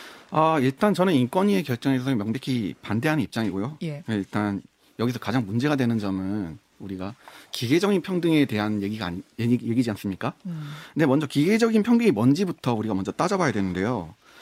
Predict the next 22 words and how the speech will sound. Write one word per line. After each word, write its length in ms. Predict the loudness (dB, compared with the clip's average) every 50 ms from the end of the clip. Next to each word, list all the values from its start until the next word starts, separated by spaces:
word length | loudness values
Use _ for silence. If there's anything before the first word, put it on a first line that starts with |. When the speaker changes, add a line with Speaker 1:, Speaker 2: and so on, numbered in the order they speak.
| -20 -20 -20 _ _ _
Speaker 1:
기계적인 460 | -8 -4 0 2 4 4 6 4 4
평등은 260 | 4 4 4 4 4 2
쉽게 200 | 2 2 2 4
말해갖고 680 | 4 6 4 2 0 -2 2 2 2 4 4 0 -4 -10 _ _ _ _ _ _
정당한 500 | -2 0 2 4 4 4 4 4 2 4
근거 260 | 4 4 6 6 4
없이 400 | 2 0 -4 -4 -4 -4 -4 -4 _ _ -20 -20 -20 -20 _ _
단순히 480 | 2 4 4 4 4 4 4 4 4
형식적으로 600 | 4 4 4 4 2 2 2 2 4 4 4 2 2
동일한 320 | 2 2 4 4 4 4
수치를 540 | 2 -2 -4 0 4 4 6 4 4 2 -4
맞추는 340 | -8 -10 -8 -6 -2 0 2 2
것을 140 | 0 0
말합니다. 460 | -2 -4 -2 -2 -2 -2 -2 -2 -4 -6 _ _
Speaker 2:
어. 320 | -14 -12 -10 -10 -10 -10 -12 -14 -18 -20 -8 _
Speaker 1:
예를 260 | 2 4 6 6 6 6
들어서 260 | 6 4 4 2 0
어떤 260 | -2 0 0 0 2
회사에서 720 | 2 2 2 0 2 2 2 2 2 2 0 -2 -4 -6 -8 -14 _ _
남성 340 | -2 -2 0 2 2 2 2
직원이 460 | 2 2 2 4 4 2 0 -2 -4 _ -8
Speaker 2:
예. 160 | -8 -8